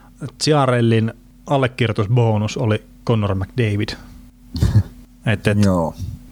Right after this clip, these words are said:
Speaker 1: ton parempaa lentoa ei saanut sitä joukkuetta. Se on itse asiassa,
Speaker 2: Joo.
Speaker 1: se on jo jonkunnäköinen työnäyte sen suhteen, että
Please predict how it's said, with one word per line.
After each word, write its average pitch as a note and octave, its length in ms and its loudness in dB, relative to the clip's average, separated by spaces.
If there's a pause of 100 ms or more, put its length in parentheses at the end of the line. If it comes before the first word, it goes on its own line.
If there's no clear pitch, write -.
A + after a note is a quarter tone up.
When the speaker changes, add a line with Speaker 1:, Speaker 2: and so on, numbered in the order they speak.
(400)
Speaker 1:
ton C3+ 160 0
parempaa A2+ 480 0
lentoa A2+ 420 -2
ei A#2+ 100 2
saanut A2 360 -2
sitä A#2+ 220 -8
joukkuetta. G#2+ 600 -10 (180)
Se - 120 2
on D3+ 60 6
itse D#3 160 2
asiassa, G#2+ 200 2
Speaker 2:
Joo. F#2 120 -2 (380)
Speaker 1:
se E3+ 180 2
on F3+ 180 4
jo D3+ 100 4
jonkunnäköinen B2 760 4 (500)
työnäyte A2 560 2
sen A2+ 320 0
suhteen, G2+ 460 -2
että G#2+ 300 -6